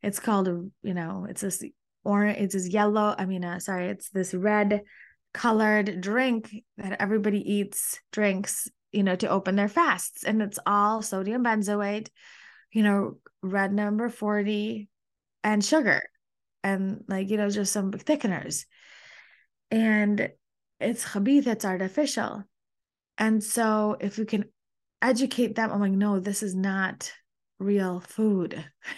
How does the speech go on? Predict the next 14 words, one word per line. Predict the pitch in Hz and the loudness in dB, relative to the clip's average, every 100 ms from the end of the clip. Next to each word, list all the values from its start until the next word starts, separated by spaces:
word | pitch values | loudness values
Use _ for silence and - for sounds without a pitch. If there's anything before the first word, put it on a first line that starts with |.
| - - - - - | -16 -20 -4 -2 2
This | 285 - | 0 0
is | 226 - - - - - | -2 -4 -12 -20 -20 -6
khabith | 233 202 220 220 220 | -2 2 4 2 0
foods. | 190 185 180 | -2 -2 0
Why | 196 196 | 2 2
would | 214 214 | 4 2
you | 220 | 2
even | 214 202 | 0 0
want | 202 196 | 0 0
to | |
spend | 185 208 196 | -2 -2 0
money | 196 202 208 | 2 2 2
on | 190 | 0
this? | 190 196 | -2 -6